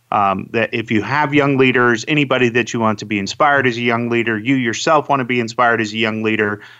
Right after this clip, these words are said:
please check that out. Follow Brad on, on social media. Um, and, and you yourself will be inspired as I have. Brad, thank you so much for your time, man. We appreciate you being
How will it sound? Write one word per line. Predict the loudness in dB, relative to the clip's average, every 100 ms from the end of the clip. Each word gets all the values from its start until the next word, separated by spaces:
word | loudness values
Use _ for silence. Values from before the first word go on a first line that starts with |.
| _
please | 0 2 2
check | 0 -2 0
that | 0 2
out. | 4 4 2 -4
Follow | 0 4 4 4
Brad | 4 4 4 2 -2
on, | -2 -4 -4
on | -4 -4 -4
social | -2 -2 -2
media. | 0 2 4 2 0 -6 _ _ _
Um, | -2 0 0 -2 -4
and, | -2 -2 -4
and | -6 -6 -4 0
you | 2
yourself | 2 2 0 2
will | 0
be | 0
inspired | -2 0 0 2 0
as | 0
I | 0
have. | 0 -2
Brad, | 2 0 2
thank | -2
you | -2
so | 0
much | 0 0
for | -2
your | -4
time, | -2 -2 -2
man. | -4 -6
We | -8
appreciate | -4 -2 0 -2 -4
you | -2
being | 0 0